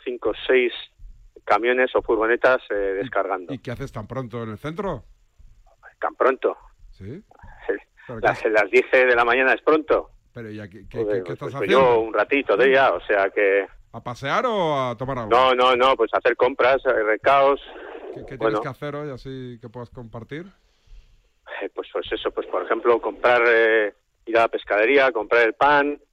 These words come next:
Speaker 2: Sí.
Speaker 1: Te-, mira, tengo que dejar un libro
Speaker 2: ¿A quién se
Speaker 1: que he
Speaker 2: lo dejas?
Speaker 1: leído de, de Chema Picabea, que es un, eh, escritor de aquí y además es muy de La Real, Lía.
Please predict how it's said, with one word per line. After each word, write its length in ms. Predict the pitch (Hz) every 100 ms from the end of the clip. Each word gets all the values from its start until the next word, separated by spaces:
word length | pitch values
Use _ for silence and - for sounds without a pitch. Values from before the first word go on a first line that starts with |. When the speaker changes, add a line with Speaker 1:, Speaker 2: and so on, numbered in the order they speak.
| _
Speaker 2:
Sí. 160 | - 123
Speaker 1:
Te-, 120 | 135
mira, 200 | 151 135
tengo 180 | 113 123
que 80 | 123
dejar 180 | 120 113
un 100 | 113
libro 460 | 139 147 127 135 - _ _ - _ _
Speaker 2:
¿A 80 | 110
quién 200 | - 131
se 100 | 110
Speaker 1:
que 40 |
he 20 |
Speaker 2:
lo 60 | 113
dejas? 100 | 123
Speaker 1:
leído 960 | 135 127 123 120 117 117 117 117 113 107
de, 300 | 113 110 -
de 360 | 107 107 107 107
Chema 240 | - 123 123
Picabea, 440 | 120 120 120 139
que 100 | 117
es 120 | 113
un, 340 | 117 120 113 117 -
eh, 280 | 117 113 107
escritor 420 | 120 - 117 135
de 80 | 127
aquí 140 | 127 147
y 40 |
además 260 | 123 120 127
es 100 | -
muy 120 | 123
de 120 | 117 113
La 100 | 104
Real, 320 | 98 101 98
Lía. 380 | 117 120 113